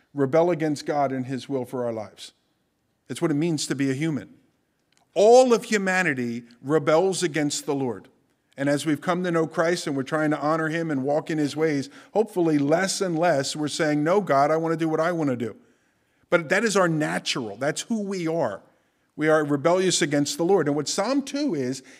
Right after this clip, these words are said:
it's a record of humanity's rebellion against the Lord and God's response to that rebellion. I encourage you to read it at some point in time this week. But the opening verses of Psalm two, it reads this way. It sounds familiar 'cause it's what the,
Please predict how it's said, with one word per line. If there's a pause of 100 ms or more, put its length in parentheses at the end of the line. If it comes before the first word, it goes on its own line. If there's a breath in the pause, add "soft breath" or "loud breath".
(120)
it's
a
record
of
humanity's
rebellion
against
the
Lord (420 loud breath)
and
God's
response (360 soft breath)
to
that
rebellion. (100)
I
encourage
you
to
read
it (380)
at
some
point
in
time
this
week. (600 soft breath)
But
the
opening
verses
of
Psalm
two,
it
reads
this
way. (140)
It
sounds
familiar (260 loud breath)
'cause
it's
what
the,